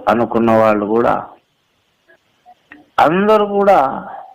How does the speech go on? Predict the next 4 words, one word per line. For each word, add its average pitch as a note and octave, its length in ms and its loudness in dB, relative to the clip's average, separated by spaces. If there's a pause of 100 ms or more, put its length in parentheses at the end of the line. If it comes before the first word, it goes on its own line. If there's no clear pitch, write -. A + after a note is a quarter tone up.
(1300)
ఈ D3 160 4
మార్గాన్ని D#3+ 1300 -2 (1700)
ఎన్నుకోవాలి. C3+ 880 2 (1500)
దావీదు F3+ 580 0